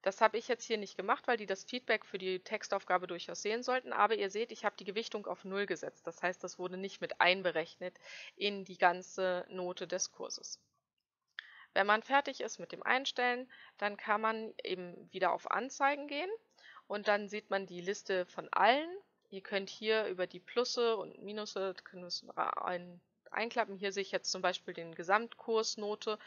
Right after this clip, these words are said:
können die Schülerinnen und Schüler auch genauso sehen.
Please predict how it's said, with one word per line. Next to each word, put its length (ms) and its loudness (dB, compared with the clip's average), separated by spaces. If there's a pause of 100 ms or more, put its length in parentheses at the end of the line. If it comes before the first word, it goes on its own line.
(300)
können 180 -2
die 120 -8
Schülerinnen 420 0
und 160 -8
Schüler 340 4
auch 200 6
genauso 580 0
sehen. 320 0